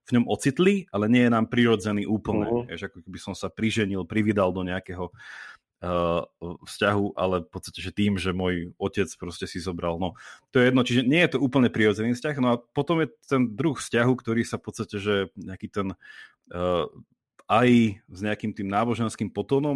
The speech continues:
Speaker 1: ale toto dvanáste, trináste storočie, keď, eh, tu kráča, keď vznikali prvé nejaké tie, eh, žobravé rády a keď vlastne František z Assisi prvýkrát demonstroval proti bohatstvu vtedajšieho sveta, keď povedal, že zase, že, eh,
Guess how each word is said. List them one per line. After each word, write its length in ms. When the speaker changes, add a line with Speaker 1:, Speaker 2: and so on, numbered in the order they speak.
Speaker 1:
ale 160
toto 240
dvanáste, 500
trináste 460
storočie, 480
keď, 260
eh, 100
tu 300
kráča, 480
keď 160
vznikali 320
prvé 320
nejaké 320
tie, 240
eh, 20
žobravé 480
rády 560
a 160
keď 160
vlastne 240
František 480
z 80
Assisi 320
prvýkrát 640
demonstroval 880
proti 400
bohatstvu 640
vtedajšieho 560
sveta, 400
keď 120
povedal, 360
že 120
zase, 240
že, 240
eh, 360